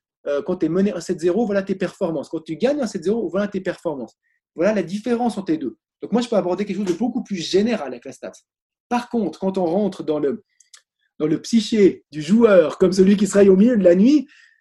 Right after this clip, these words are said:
Désolé, euh, Jonathan, ma stats va rien t'amener par rapport à ça. Tu dormiras toujours aussi mal, même si je peux te dire que, que, voilà, que c'était à trente quarante, cette balle que t'as ratée. » Je dis, « Non, non, mais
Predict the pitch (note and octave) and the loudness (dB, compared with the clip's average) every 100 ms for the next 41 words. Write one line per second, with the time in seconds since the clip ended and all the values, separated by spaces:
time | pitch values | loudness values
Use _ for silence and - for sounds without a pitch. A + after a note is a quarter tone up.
0 | _ F3 F#3+ G#3 B3+ C4 E3 E3 D#3+ F3+ | _ 2 6 6 6 2 2 2 4 2
1 | F3 A3+ B3 - D#3+ - G#3 G#3 C3 D#3+ | 2 0 0 -2 -4 0 -2 -2 -2 0
2 | C4 A3 G#3 A3 G3 F3 E3+ G3 F3+ A#3+ | 0 2 2 2 0 0 0 0 0 -2
3 | A#3 F3 E3 E3+ D3+ C#4+ C#4 A#3+ - F#3+ | -2 0 0 0 -2 -4 -2 -2 -2 0
4 | G#3 B3+ B3+ - D#3 A3+ A3+ - A3 D#3+ | 2 2 0 -2 -2 -2 -2 -6 -6 -2
5 | G#3 A#3+ G3+ E3+ D#3+ - _ _ _ _ | 0 0 0 -2 -2 -6 _ _ _ _
6 | _ _ - - - - - F3 A#3 G3+ | _ _ -14 -14 -14 -14 -2 2 4 4
7 | - D#3+ F#3 F3+ D3+ B3+ A#3 G#3 E3+ G3+ | 2 0 2 2 2 2 2 2 2 0
8 | G3 E3 E3+ F3+ E3 D#3 F3+ - F3+ F3 | 0 -2 -2 -2 -4 -2 -2 -4 -4 -2
9 | D#3+ C#3 | -2 -4